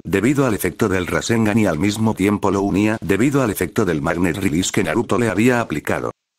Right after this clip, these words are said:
Décimo Jinchuriki, Naruto murmuró mientras usaba a Iraisin en el ahora inconsciente Jinchuriki, escogió a ese shinobi,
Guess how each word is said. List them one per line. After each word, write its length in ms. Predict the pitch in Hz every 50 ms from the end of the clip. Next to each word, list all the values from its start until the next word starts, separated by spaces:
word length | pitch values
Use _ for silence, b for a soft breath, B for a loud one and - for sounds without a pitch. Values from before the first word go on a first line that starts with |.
| _ _ _ -
Décimo 380 | - - 117 - - 85 90 90
Jinchuriki, 840 | - 71 71 - - - 101 85 67 110 110 - - 131 135 135 - -
Naruto 440 | 90 95 98 95 139 147 151 - 92
murmuró 460 | 76 95 92 85 80 73 78 87 101
mientras 480 | 95 92 104 123 123 - 92 92 90 -
usaba 380 | 113 - 110 104 107 113 110 107
a 60 | 76
Iraisin 360 | 71 120 120 117 - 104 104
en 140 | 107 101 98
el 100 | 92 76
ahora 320 | 69 85 98 104 107 95
inconsciente 800 | 92 90 85 80 - 82 78 76 - - 92 98 104 - 123 110
Jinchuriki, 800 | - 71 71 - - - 92 69 85 110 110 - - 131 135 135 -
escogió 580 | - 104 - - - 98 - - 117 120 127 123
a 80 | 107 101
ese 220 | 110 107 - 107
shinobi, 420 | - - 104 90 101 107 120 113